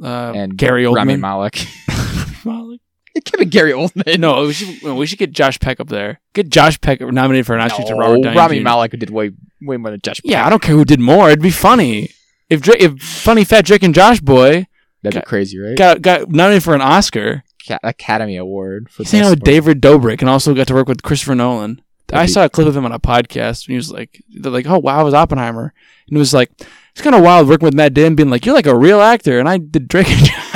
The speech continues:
Speaker 2: Josh.'" It's like what real acting is.
Speaker 1: Good on him.
Speaker 2: At least he's humble about it.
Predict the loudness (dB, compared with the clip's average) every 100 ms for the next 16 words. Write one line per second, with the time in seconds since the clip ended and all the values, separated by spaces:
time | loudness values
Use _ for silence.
0 | -6 -4 -8 -10 -18 _ _ -20 _ -6
1 | 0 2 4 6 6 4 2 0 0 -2
2 | -4 -12 _ _ _ -14 -12 -14 -16 _
3 | _ _ _ _ -20 -20 -20 _ _ -12
4 | -10 -12 -16 _ _ _ _ _ _ _
5 | -8 -6 -4 -4 -6 -10 -10 -12